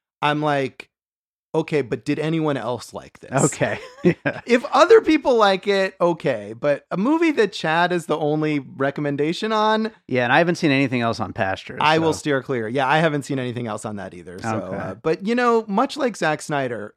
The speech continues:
Speaker 1: I respect Chad for always doing and saying exactly what he truly thinks.
Speaker 2: Exactly, exactly. Uh, he also mentioned Censor, which I brought up already. Uh, Arthur Glover brought up Inside, which I brought up. Uh, Joe Black brought up Rifkin's Festival, which I'm sure none of us will ever see, but, uh,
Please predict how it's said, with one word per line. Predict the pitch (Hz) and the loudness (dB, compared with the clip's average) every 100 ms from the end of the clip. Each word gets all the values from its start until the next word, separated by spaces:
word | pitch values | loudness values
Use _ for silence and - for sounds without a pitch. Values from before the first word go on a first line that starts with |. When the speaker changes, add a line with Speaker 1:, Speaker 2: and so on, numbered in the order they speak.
| - | -8
Speaker 1:
I | 139 | -4
respect | 156 160 165 156 - | -4 -4 -2 -2 -4
Chad | 139 127 123 | -6 -4 -6
for | - 127 | -6 -4
always | 131 139 131 | -2 -2 -2
doing | 127 123 123 120 | -2 -2 -4 -8
and | 120 117 | -10 -10
saying | 123 117 117 | -8 -8 -8
exactly | 113 110 117 113 127 | -12 -10 -10 -8 -8
what | 113 117 | -6 -8
he | 135 | -10
truly | 120 120 110 110 | -8 -6 -6 -8
thinks. | 101 - 113 | -12 -10 -4
Speaker 2:
Exactly, | 110 110 131 160 175 135 104 | -4 0 2 2 0 -6 -8
exactly. | 104 107 117 147 - 113 98 - - - - - _ 127 | -6 -2 0 0 -4 -6 -6 -12 -20 -18 -20 -20 _ 2
Uh, | 123 127 123 113 | 6 8 8 6
he | 131 | 4
also | 120 120 | 2 2
mentioned | 113 107 110 | -4 -4 -6
Censor, | - 101 98 101 | -6 -8 -6 -6
which | 101 | -4
I | 101 | -4
brought | 98 101 101 | -2 -2 -2
up | 98 104 | -2 -2
already. | 107 107 107 | -2 0 0
Uh, | 107 | 0
Arthur | 110 110 110 110 113 139 151 156 | 4 6 6 4 2 0 0 -2
Glover | 131 139 139 135 131 | -2 2 2 4 2
brought | 135 131 | 4 4
up | 123 | 2
Inside, | 127 127 - 127 120 120 | 0 0 0 2 2 2
which | 117 | -2
I | 123 | -4
brought | 113 123 | 0 2
up. | 123 101 | 2 4
Uh, | 131 123 | 4 4
Joe | 117 170 | 6 4
Black | 151 160 180 - | 6 6 6 6
brought | 156 156 | 4 4
up | 110 | 4
Rifkin's | 139 - 165 139 | 2 2 0 0
Festival, | - 127 - 151 165 | 2 2 2 -2 0
which | 147 117 | 0 -2
I'm | |
sure | - 135 | -4 0
none | 120 123 | 2 4
of | 123 | 2
us | 117 | 0
will | 113 | 0
ever | 113 113 | 0 0
see, | - 113 107 139 | -4 -6 -4 -4
but, | 131 104 104 104 | -6 -6 -6 -6
uh, | 101 98 98 | -6 -4 -6